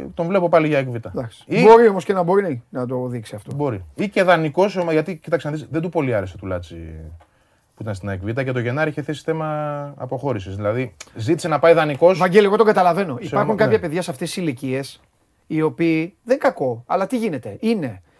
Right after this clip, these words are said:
Speaker 2: αρκετά έτοιμοι για να παίζουν στο Β-, στη Β' ομάδα και αρκετά λίγο ανέτοιμοι για να παίζουν στη μεγάλη ομάδα. Είναι κάπου στο ενδιάμεσο. Ε,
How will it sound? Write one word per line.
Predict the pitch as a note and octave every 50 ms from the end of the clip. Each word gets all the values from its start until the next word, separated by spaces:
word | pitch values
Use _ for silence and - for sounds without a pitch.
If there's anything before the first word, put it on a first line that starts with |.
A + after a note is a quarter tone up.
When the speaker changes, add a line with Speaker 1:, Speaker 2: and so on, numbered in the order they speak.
| _ _ _ _
Speaker 2:
αρκετά | _ - F3+ E3 C3+ - F#3+ - - C#4 C4 B3+
έτοιμοι | A#3+ A3 - - D#3+ D3 C3+ B2+ A2+ G2+ - _ _ _ _ _ _ _ _ _ _ _ _ _ _ _ _ _
για | - C#3 D3 F3
να | E3+ E3 D3+
παίζουν | B2+ F#3 F3+ D#3+ C3+ D#3 D3+
στο | B2+ - D3+
Β-, | B2 C3 E3 F3
στη | - - D3+
Β' | C3+ D#3+ D3+ - - C#3+
ομάδα | C3 B2+ C3+ C#3 A#2+ D#3 F3+ A3+ - _ _ _ _ _ _ _ _ - - _ _
και | - - A3
αρκετά | G#3+ F#3 - A#3 A3 - D4 C#4+
λίγο | C4+ C4+ C4 G#3+ A#3
ανέτοιμοι | A3 G#3 A3 B3 B3+ C4+ C4 C4+
για | B3 B3+
να | A#3+ A#3+
παίζουν | G3+ C4+ B3+
στη | A3+ B3+
μεγάλη | A#3+ A#3+ A#3 C4 B3+ A#3+
ομάδα. | G#3+ F3+ E3 C#3+ E3+
Είναι | A3 A#3
κάπου | C#4 C#4 B3+
στο | - B3+
ενδιάμεσο. | A3 G#3+ A3+ C4+ C4 A3 E3+ - - B2 - - _ _ _ _ _ _ _ _ _ _ _ _ - - _
Ε, | -